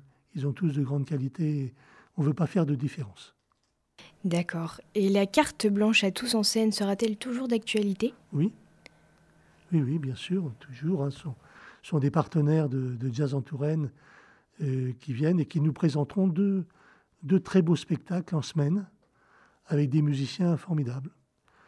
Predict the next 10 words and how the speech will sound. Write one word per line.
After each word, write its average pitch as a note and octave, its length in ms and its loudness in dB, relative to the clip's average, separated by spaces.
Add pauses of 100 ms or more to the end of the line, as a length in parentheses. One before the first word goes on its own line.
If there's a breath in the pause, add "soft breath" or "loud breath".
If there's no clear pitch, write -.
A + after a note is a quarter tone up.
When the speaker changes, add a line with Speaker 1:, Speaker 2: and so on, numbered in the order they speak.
(800 soft breath)
Speaker 1:
Et C3+ 320 -2
voilà, C#3 300 -4
et C3 120 -4
j'ai, A#2+ 200 -2
j'espère C3+ 440 -2
que - 100 -4
les, C3 240 -2 (560 soft breath)
les C#3 80 -2
personnes D#3+ 400 2
qui, C3+ 360 -2